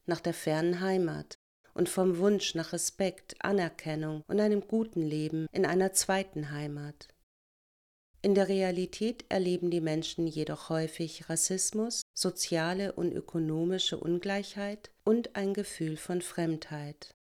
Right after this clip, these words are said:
Nicolas Mboya nähert sich mit unterschiedlichen Medien den Wünschen, Erfahrungen und Widersprüchen eines Lebens in der Diaspora an.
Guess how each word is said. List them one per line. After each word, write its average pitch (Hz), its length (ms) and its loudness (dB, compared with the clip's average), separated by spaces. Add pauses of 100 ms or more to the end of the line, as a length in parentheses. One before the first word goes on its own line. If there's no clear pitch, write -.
(480)
Nicolas 247 520 4
Mboya 156 680 2 (100)
nähert 170 460 6
sich - 280 -4
mit 165 140 -2
unterschiedlichen 220 920 0
Medien 156 580 2
den 160 280 -2
Wünschen, 170 580 0 (340)
Erfahrungen 165 1000 0 (340)
und 220 200 2
Widersprüchen 160 880 0 (360)
eines 165 380 4
Lebens 175 520 0 (300)
in 202 180 4
der 202 120 2
Diaspora 170 920 -2
an. 147 320 -8